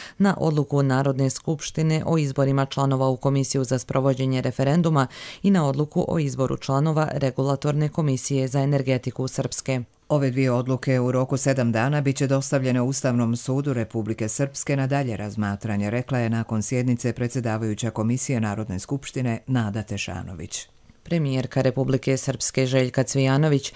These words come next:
Speaker 1: izjavila je da se od referenduma o radu suda i tužilaštva B I H može odustati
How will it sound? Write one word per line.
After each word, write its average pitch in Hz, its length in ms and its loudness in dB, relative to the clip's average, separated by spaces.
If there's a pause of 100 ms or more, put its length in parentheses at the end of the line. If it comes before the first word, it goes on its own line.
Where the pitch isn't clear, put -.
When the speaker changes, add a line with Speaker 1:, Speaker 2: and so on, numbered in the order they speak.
(280)
Speaker 1:
izjavila 156 520 2
je 139 120 2
da 127 160 2
se 131 220 2
od 127 120 2
referenduma 131 720 4
o 131 60 2
radu 131 320 2
suda 139 400 2
i 139 100 4
tužilaštva 135 800 0
B 131 200 4
I 127 60 0
H 160 200 2
može 151 280 2
odustati 156 600 0